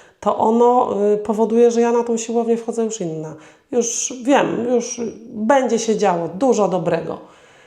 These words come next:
Y, osoby, które spotykam na siłowni, jest, y, jedna kobieta, która tak jak ja regularnie ćwiczy. Trzy, ona ćwiczy trzy razy w tygodniu, bo się tyle z nią widuje. Może ćwiczy w innych godzinach jeszcze, nie wiem.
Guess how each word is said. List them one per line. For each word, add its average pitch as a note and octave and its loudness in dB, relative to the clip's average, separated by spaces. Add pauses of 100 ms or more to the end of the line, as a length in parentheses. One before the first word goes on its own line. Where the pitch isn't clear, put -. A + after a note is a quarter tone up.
(600)
Y, E3+ 4
osoby, A3+ 2
które E3 -2
spotykam E3+ -6
na D#3+ 0
siłowni, D#3 -2
jest, G3 -8
y, F3 -2
jedna F#3 2
kobieta, F#3+ -2
która F3+ -4
tak F3+ -6
jak F#3 -4
ja F#3 2
regularnie D#3 -2
ćwiczy. G3 -6 (800)
Trzy, - -4
ona A#3+ 2
ćwiczy G#3 -6
trzy - -8
razy F3 -2
w - -18
tygodniu, D#3 -4
bo D#3 -8
się E3 -4 (340)
tyle F3+ 0
z D3+ -4
nią D#3 4
widuje. D#3+ 0
Może G3 0
ćwiczy F#3+ -8
w E3+ -4
innych F3 2
godzinach D#3 -4
jeszcze, G3 -8 (400)
nie E3 4
wiem. D#3+ 4